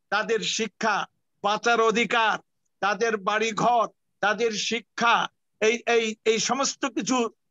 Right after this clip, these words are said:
তা-, তা-, তা-, তা নিরাপদ হবে ইসলামী রাষ্ট্রে, এটা নিরাপত্তা দিবে তাদেরকে। অতএব ইসলামী রাষ্ট্রটা সাম্প্রদায়িক নয়, এবং সেখানে কারোর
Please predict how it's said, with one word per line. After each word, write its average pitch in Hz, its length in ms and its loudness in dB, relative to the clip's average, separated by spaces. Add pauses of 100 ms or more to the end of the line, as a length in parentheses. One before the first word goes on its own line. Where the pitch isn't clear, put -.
(120)
তা-, 208 320 2
তা-, 208 180 2
তা-, 220 240 -6
তা 214 260 2
নিরাপদ 226 480 4
হবে 214 260 4
ইসলামী 233 360 2
রাষ্ট্রে, 214 560 0 (400)
এটা 202 240 0
নিরাপত্তা 220 640 0
দিবে 190 280 0
তাদেরকে। 180 600 -2 (320)
অতএব 240 460 0 (160)
ইসলামী 233 480 -2
রাষ্ট্রটা 247 760 0 (300)
সাম্প্রদায়িক 233 880 -2
নয়, 220 340 -2 (420)
এবং 233 260 -4
সেখানে 247 560 -2 (1400)
কারোর 240 460 0